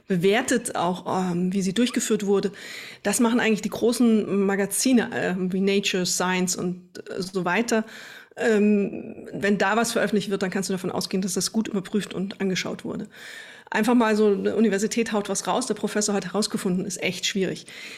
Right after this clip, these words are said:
Und dann hast du nämlich das Problem, dass Professoren und, ähm, Universitäten in den U S A oft abhängig sind finanziell auch von Unternehmen, die dann dafür bezahlen, eben das und das untersuchen zu lassen, auch mit dem und dem Ziel.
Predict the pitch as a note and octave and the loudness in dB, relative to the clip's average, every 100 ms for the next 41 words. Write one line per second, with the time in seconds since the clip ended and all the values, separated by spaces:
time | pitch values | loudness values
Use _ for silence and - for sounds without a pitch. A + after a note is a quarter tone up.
0 | - _ _ - G3 G3+ B3+ D#4 - C#4 | -20 _ _ -6 -2 2 2 2 2 0
1 | A3 A#3+ A#3 A3 - G3 G#3+ G#3+ - - | 2 2 2 -2 -2 0 2 2 0 -4
2 | - F3+ G3+ A3+ A#3+ A3 - F3+ F#3 - | -4 0 2 4 4 2 0 -2 -4 -4
3 | F3+ F3+ F3 E3+ - F#3+ F3 F#3+ - A3+ | -4 -2 -2 -2 -2 -2 -2 -2 0 0
4 | G#3+ F#3+ F#3+ F#3+ - F#3+ - F#3+ - - | 2 2 0 -2 0 0 0 0 -2 -8
5 | - - - G#3+ G3 - F#3 - F#3 F3 | -6 -6 -2 0 0 -2 -4 -2 -2 0
6 | G3 F#3+ F#3 F3+ F#3+ F3+ F#3+ F#3+ A3+ C#4 | 0 0 -2 -2 -2 -2 0 4 4 4
7 | B3+ A#3+ G3 F#3 F3+ F3+ E3 - F#3+ A3+ | 0 -2 -2 -2 -2 -4 -6 -2 0 2
8 | B3 A3 G#3+ G#3+ F#3 F3+ F#3 F#3+ - - | 2 2 2 2 0 -2 -2 -2 -4 -6
9 | F#3+ E3+ F3 A#3 A3+ G#3+ G3 - F#3 F#3+ | -6 -4 0 2 2 2 0 -2 -2 -2
10 | F#3 G#3+ G3+ F#3+ F#3 - A3 F3+ | 2 4 4 4 2 2 2 2